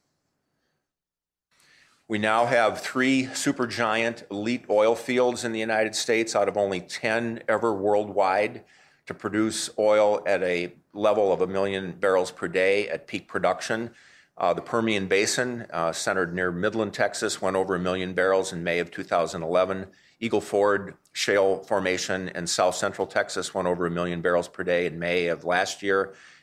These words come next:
And depending on how the production comes out in December, uh, in January, it's looking like the Bakken oil fields will hit a million barrel per day in production, um, either this month or, or last month.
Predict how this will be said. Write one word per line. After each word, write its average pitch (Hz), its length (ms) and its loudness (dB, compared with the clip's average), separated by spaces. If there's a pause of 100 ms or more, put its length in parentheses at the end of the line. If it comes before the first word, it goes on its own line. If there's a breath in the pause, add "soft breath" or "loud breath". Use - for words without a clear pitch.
And 92 100 -6
depending 92 400 -2
on 90 140 -2
how 92 200 0
the 85 100 -2
production 90 480 -2
comes 87 260 -8
out 87 180 4
in 82 120 -4
December, 92 600 -2 (460 loud breath)
uh, 82 200 -2
in 98 100 -10
January, 92 500 0
it's - 160 -8
looking 87 240 -6
like 82 220 0
the - 80 -6
Bakken 90 400 0
oil 82 180 2
fields 80 420 -4
will 78 380 -2 (100)
hit 85 260 -2
a 87 40 -8
million 85 460 -6 (100)
barrel 80 240 0
per - 160 -8
day 80 220 0
in 78 80 -8
production, 78 640 -4 (480)
um, 76 360 -2
either 82 400 -4 (100)
this - 200 -4
month 78 300 -4
or, 73 320 -2
or 87 100 -2
last 73 380 0
month. 64 320 -10